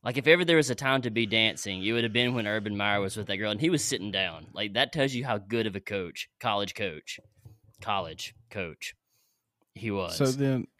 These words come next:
Speaker 2: where would you put, um, or where would you rate Mike Leach's dancing abilities?
Speaker 1: It was terrible, so I'm thrilled. Like, it wa-, it was, it was one of those clear moments where, like,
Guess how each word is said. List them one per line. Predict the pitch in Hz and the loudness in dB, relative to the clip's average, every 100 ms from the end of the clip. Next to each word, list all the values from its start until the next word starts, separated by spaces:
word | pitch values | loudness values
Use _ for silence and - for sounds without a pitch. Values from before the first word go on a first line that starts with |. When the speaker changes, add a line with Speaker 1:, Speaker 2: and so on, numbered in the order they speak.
| _ _ _ _ - | _ _ _ _ -4
Speaker 2:
where | 127 139 | 4 6
would | 156 135 | 6 2
you | 135 | -2
put, | - - 113 - _ _ _ _ _ _ _ _ _ - | -2 0 0 -2 _ _ _ _ _ _ _ _ _ -4
um, | - - - - - | -4 -2 -6 -8 -6
or | 120 120 | 0 6
where | 127 131 | 8 8
would | 120 | 6
you | 123 117 | 2 2
rate | 117 113 110 - - _ _ - - _ - - | 2 0 -2 -10 -20 _ _ -20 -20 _ -8 4
Mike | 117 110 117 | 4 4 2
Leach's | 117 - 104 - - - - | 2 0 -4 -6 -12 -16 2
dancing | 110 - - 101 | 2 2 -2 -2
abilities? | - - 113 113 139 | 0 -2 -2 -2 -2
Speaker 1:
It | 143 | 2
was | 135 - | 0 0
terrible, | - 139 123 90 | 2 2 2 0
so | - 110 | -4 -2
I'm | 95 | -4
thrilled. | 98 110 101 80 78 _ _ _ _ _ _ _ _ - - - - - - _ - - | -4 -4 -2 -6 -12 _ _ _ _ _ _ _ _ -18 -16 -16 -18 -20 -20 _ -20 -8
Like, | - 143 | -2 2
it | 156 | 4
wa-, | |
it | 160 135 165 | 4 4 4
was, | 160 131 | 4 4
it | 147 | 4
was | 160 131 | 4 4
one | 143 | 2
of | |
those | 143 143 | 4 4
clear | - - 139 | 2 4 4
moments | 131 127 131 - | 6 4 2 2
where, | 131 | 2
like, | 117 107 101 101 | 4 4 2 0